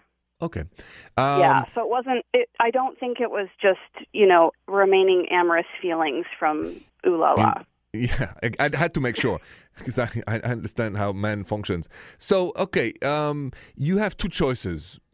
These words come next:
Speaker 1: and we're gonna go with your intuition. Rachel, do you think in your intuition there's a space for you to grow feelings for this guy?
Speaker 2: Yes.
Speaker 1: Okay.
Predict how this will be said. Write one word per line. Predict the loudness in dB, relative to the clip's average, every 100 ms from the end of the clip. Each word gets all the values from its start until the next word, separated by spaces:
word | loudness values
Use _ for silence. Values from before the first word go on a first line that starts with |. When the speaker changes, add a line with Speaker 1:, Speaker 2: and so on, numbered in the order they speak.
| _ _ _ -6
Speaker 1:
and | -2
we're | 0
gonna | 0 -2
go | 0 0
with | 0 -4
your | -2
intuition. | -2 -2 -2 -4 -2 -2 -2 -6 -12 -14 _ _ -2
Rachel, | -2 0 -2 -2
do | -4
you | -6 -4 -4
think | -4 -2 -2 -4 -4
in | -2
your | -2
intuition | -4 -4 -2 -2 -2 -4 -4 -8 -10 _ _
there's | -4 -4
a | -2
space | -6 -6 -2 -2 -2 -4
for | -4
you | -4
to | -4 -4
grow | -2 -2
feelings | -2 -4 -2 -4
for | -4
this | -4 -6
guy? | -8 -10 -14 _ _ _ _ _ _ _
Speaker 2:
Yes. | 2 2 2 -2 -20 -20 _ _ _ _ _ _ _
Speaker 1:
Okay. | -6 -2